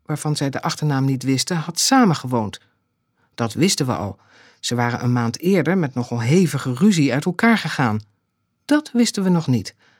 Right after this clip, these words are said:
Andere leden van het team hadden de naam Philippe, Flip en Philip ook gehoord, maar niemand van de vrienden van Oldhoff wist Flips achternaam te geven.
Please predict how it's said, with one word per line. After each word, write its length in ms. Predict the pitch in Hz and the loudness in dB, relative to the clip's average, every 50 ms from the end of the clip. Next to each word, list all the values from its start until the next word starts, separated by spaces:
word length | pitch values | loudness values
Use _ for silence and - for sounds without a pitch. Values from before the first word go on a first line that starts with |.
| _ _ _ _ _ _ _ _ _ _ _ _ _ - | _ _ _ _ _ _ _ _ _ _ _ _ _ 2
Andere 360 | - 247 254 233 196 170 160 | 4 6 6 6 4 4 2
leden 280 | 147 135 127 123 123 | 2 2 2 0 0
van 120 | - 127 120 | 0 0 -2
het 140 | 120 117 - | -2 -2 -2
team 240 | - 135 170 202 | 0 0 2 2
hadden 220 | 185 196 196 185 170 | 2 2 2 2 2
de 100 | 165 165 | 2 2
naam 280 | 160 156 151 156 165 | 2 4 2 2 0
Philippe, 480 | 156 - - 165 156 160 196 226 - - - _ _ _ | -2 0 0 2 4 4 4 2 0 -6 -20 _ _ _
Flip 420 | - - - 151 156 185 196 - - - | -16 -6 0 0 2 2 0 -2 -8 -8
en 240 | - 139 131 131 - | -4 -4 -4 -4 -8
Philip 600 | - - - - - - - 269 220 147 - - | -12 -10 -8 -6 -4 0 2 2 2 2 0 -2
ook 220 | - 143 139 127 - | -4 -4 -4 -4 -4
gehoord, 440 | - 139 127 135 123 107 101 - - - - - _ _ _ _ | -4 -2 0 0 0 0 -2 -6 -12 -20 -20 -20 _ _ _ _
maar 160 | - 120 - _ | -10 -10 -8 _
niemand 440 | - 147 156 196 220 220 220 202 - | 0 2 4 6 6 6 4 2 0
van 120 | - 196 | 0 0
de 80 | 180 175 | 0 0
vrienden 300 | - - 180 175 165 156 | 2 2 2 2 2 2
van 120 | 165 156 | 0 0
Oldhoff 400 | 127 151 156 156 - 147 - - - | 0 0 -2 -2 -4 -6 -6 -8 -6
wist 280 | - 143 139 - - - | -4 -4 -2 -4 -4 -2
Flips 340 | - 143 135 131 - - | 0 0 0 0 -2 -2
achternaam 460 | - 165 160 - 156 147 135 123 117 117 | -2 -2 -2 0 0 2 2 2 2 0
te 100 | - 120 | -2 -6
geven. 460 | - - 123 110 104 104 - 98 | -4 -2 -2 -2 -2 -4 -6 -10